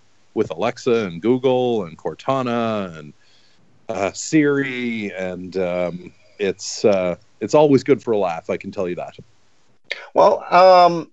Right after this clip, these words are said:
Speaker 2: I mean, I'm, y-, y-, you're half joking, but I think you're also half serious because you are, I
Speaker 1: Yep.
Speaker 2: mean, you are running a lot of experiments on the different systems. Um, who's the best
Speaker 1: Yep.
Speaker 2: conversationalist?
Speaker 1: So it really depends on what you're trying to accomplish. I mean,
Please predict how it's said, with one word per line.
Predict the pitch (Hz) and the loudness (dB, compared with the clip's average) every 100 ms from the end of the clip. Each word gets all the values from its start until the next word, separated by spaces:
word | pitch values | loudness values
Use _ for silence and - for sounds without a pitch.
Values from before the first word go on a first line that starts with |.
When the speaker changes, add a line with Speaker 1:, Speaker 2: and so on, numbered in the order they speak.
| _ | _
Speaker 2:
I | 175 | 2
mean, | 208 | 6
I'm, | 196 190 - | 4 2 -10
y-, | 170 | -10
y-, | 175 202 | -6 -4
you're | 196 185 | 2 4
half | 202 269 262 | 4 0 -2
joking, | 156 185 - 90 95 | -4 -4 -6 -14 0
but | 120 | 2
I | 131 | 2
think | 220 247 | 0 -6
you're | 190 | 0
also | 160 202 165 | 0 0 -4
half | 139 131 - | -2 -2 -2
serious | - 185 90 85 | -4 -4 -4 -8
because | - 131 127 | -10 -4 0
you | 151 | 4
are, | 147 | 4
I | |
Speaker 1:
Yep. | 135 | 4
Speaker 2:
mean, | 110 | 2
you | 107 | 0
are | 113 | -2
running | 110 101 | -2 -4
a | 107 | 0
lot | 98 | -2
of | 90 | -4
experiments | - 107 117 87 80 | -10 -6 -6 -8 -10
on | 90 | -10
the | 90 | -10
different | 95 85 | -12 -14
systems. | - 202 - 95 120 | -12 -10 -10 -12 -4
Um, | 139 135 139 139 | -2 0 -2 -6
who's | 180 214 | -10 -8
the | 185 | -4
best | 202 | -2
Speaker 1:
Yep. | 190 | 0
Speaker 2:
conversationalist? | 196 185 202 - - 208 - - _ _ _ _ _ - - - - | -2 -4 -10 -8 -6 -8 -10 -20 _ _ _ _ _ -20 -20 -20 -6
Speaker 1:
So | - 208 180 _ _ | 4 4 4 _ _
it | 170 | 6
really | 202 277 | 8 6
depends | 254 196 175 | 4 2 2
on | 165 | 2
what | 143 | 0
you're | 139 | -2
trying | 151 | -4
to | 107 | -4
accomplish. | - 156 196 101 - | -4 -4 -4 -4 -4
I | 107 | -6
mean, | 104 101 101 | -4 -6 -6